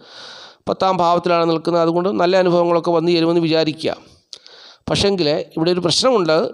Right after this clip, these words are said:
സുഹൃത്തുക്കൾ, സഹോദരങ്ങൾ മുതലായവരുടെ തിക്താനുഭവങ്ങളുണ്ടാവും. അപ്പോൾ ഈ പത്താം ഭാവത്തിൽ ചൊവ്വ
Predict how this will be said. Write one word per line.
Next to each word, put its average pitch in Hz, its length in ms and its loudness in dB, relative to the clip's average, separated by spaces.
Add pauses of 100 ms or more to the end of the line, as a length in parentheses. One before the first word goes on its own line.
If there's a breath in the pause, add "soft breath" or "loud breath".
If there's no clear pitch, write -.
സുഹൃത്തുക്കൾ, 214 540 0
സഹോദരങ്ങൾ 190 520 2
മുതലായവരുടെ 175 580 2
തിക്താനുഭവങ്ങളുണ്ടാവും. 175 880 0 (880 loud breath)
അപ്പോൾ 185 300 2 (720)
ഈ 190 60 0 (100)
പത്താം 233 320 0
ഭാവത്തിൽ 226 380 2
ചൊവ്വ 196 320 2